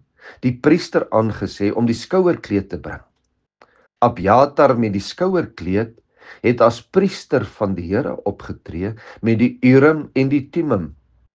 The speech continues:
wat in die efod, 'n sak,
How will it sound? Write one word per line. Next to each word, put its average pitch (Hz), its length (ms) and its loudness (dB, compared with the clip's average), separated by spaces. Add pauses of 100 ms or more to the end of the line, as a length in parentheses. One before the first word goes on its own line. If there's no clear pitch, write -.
(200)
wat 110 360 -2
in 110 160 0
die 101 240 -4
efod, 135 640 0 (520)
'n 98 80 -4
sak, - 540 -4